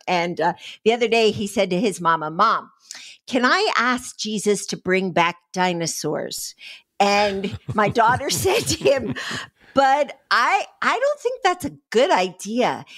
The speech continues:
And <laughs> little Zachy patted her on the back and said, "Oh, don't be scared, Mom." And then he started jumping up and down and he said, "This is gonna be awesome." You know, so he had the <laughs> faith.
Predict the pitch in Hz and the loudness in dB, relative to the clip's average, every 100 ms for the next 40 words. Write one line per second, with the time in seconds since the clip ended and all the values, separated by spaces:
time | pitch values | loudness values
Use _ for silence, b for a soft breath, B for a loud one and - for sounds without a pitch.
0 | B - 247 370 339 349 - - - 339 | B 0 0 2 -2 -4 -8 -6 0 0
1 | 320 233 254 - - 247 - 190 202 196 | 0 2 2 0 -4 -10 0 0 0 -6
2 | - 220 185 196 180 180 185 180 - 190 | -2 2 2 0 -2 -2 -2 -10 -2 -2
3 | 170 B B B - 392 370 311 247 170 | -2 B B B 0 2 4 2 0 -4
4 | _ - 339 294 214 185 - - 190 185 | _ 0 0 0 -4 -6 -6 0 2 4
5 | 190 147 190 185 190 190 B B - 277 | 2 2 2 4 2 -2 B B -2 0
6 | 285 381 - 277 233 - 254 247 214 202 | 0 0 2 2 2 -2 -4 -2 0 2
7 | 208 202 190 190 208 208 202 233 - - | 2 0 2 4 4 0 -4 -4 -2 -2
8 | - 453 254 - 330 - - 220 269 190 | 0 2 2 2 -4 -2 2 2 2 0
9 | 240 - - 208 208 208 - - 226 185 | -4 -4 2 4 4 2 0 0 2 2
10 | 156 - B - 269 233 254 494 - - | -2 -12 B -2 2 4 4 4 2 2
11 | 415 - - 277 - - 139 - - - | 0 0 2 0 0 -6 -6 -4 0 0
12 | - - | -2 -12